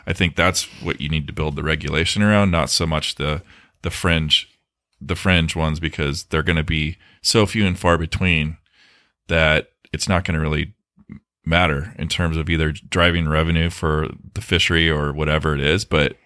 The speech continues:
you know, manage to that, that bell, bell, bell curve of people that are least likely to reg-, to litigate. You know what I mean?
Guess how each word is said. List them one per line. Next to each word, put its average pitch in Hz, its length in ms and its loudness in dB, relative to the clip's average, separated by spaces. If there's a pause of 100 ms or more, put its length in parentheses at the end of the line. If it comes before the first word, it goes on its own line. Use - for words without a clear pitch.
you 80 200 2
know, 78 120 0
manage 98 440 2
to 98 100 -6
that, 80 300 0 (440)
that 78 240 0
bell, 90 280 0
bell, 90 300 0
bell 90 300 0
curve 90 280 0
of 80 180 -2
people 95 340 -2
that 85 100 2
are 78 120 0
least 80 320 -4
likely 80 300 0
to 71 280 -4
reg-, 78 400 -2
to 78 240 0
litigate. 76 500 0 (200)
You 73 100 -6
know 76 80 0
what 78 80 0
I 78 40 0
mean? 80 220 0